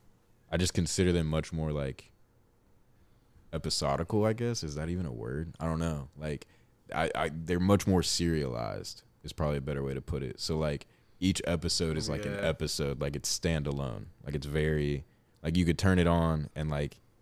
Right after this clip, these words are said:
Speaker 1: beginning, middle, and end, it's all there in that one episode. Um, this show, though,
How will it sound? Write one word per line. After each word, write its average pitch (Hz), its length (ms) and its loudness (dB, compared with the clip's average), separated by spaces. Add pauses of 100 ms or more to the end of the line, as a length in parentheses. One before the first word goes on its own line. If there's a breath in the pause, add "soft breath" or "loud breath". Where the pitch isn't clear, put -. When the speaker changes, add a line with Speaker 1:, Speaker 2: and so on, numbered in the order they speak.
(260)
Speaker 1:
beginning, 85 340 2
middle, 80 220 2
and 78 100 0
end, 76 360 -2
it's 76 140 -6
all 78 180 2
there 71 360 0 (260)
in 82 180 -2
that 76 200 0
one 71 180 -4
episode. - 580 -10 (420 soft breath)
Um, 73 560 -2 (360)
this 120 240 4
show, 82 360 0
though, 73 420 -4